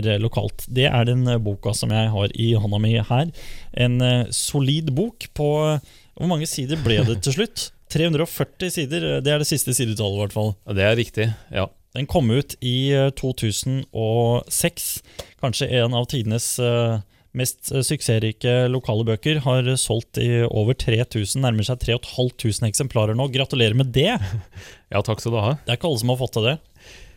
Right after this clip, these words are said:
Speaker 2: Eh, nei, jeg tror faktisk det, vi kan si at den boka er den mest solgte gjennom tidene i Moss.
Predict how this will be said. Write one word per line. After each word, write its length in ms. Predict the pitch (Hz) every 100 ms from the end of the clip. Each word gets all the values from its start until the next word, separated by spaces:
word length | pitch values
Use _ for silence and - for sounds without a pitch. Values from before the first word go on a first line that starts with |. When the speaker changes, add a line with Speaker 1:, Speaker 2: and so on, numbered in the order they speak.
| - - _
Speaker 2:
Eh, 420 | 123 165 165 160 160
nei, 280 | 107 117 143
jeg 100 | 131
tror 160 | 160
faktisk 480 | 160 123 131 - -
det, 400 | 117 120 120 120
vi 60 | 120
kan 180 | 135 135
si 160 | -
at 100 | 95
den 180 | 107 107
boka 360 | 92 85 - 123
er 180 | 92 92
den 260 | 101 101 104 104 101
mest 240 | 101 -
solgte 800 | - 127 - - - 101 98 95
gjennom 240 | 90 98
tidene 400 | - 107 85 151
i 60 | 147
Moss. 300 | 104 180 -